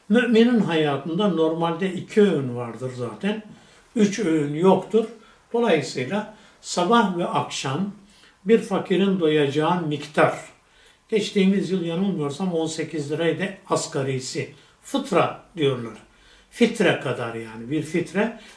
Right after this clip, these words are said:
Ama o da tabii zenginliğe göre değişir. Mali gücü yok, yüksekse o zaman miktarı artırabilir.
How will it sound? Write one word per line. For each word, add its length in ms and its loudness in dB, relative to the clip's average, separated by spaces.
Ama 160 4
o 180 6
da 120 2
tabii 220 4
zenginliğe 680 2
göre 340 -2
değişir. 440 -4
Mali 440 4
gücü 280 -4
yok, 280 -4
yüksekse 880 -2
o 100 2
zaman 360 -2
miktarı 640 0
artırabilir. 760 0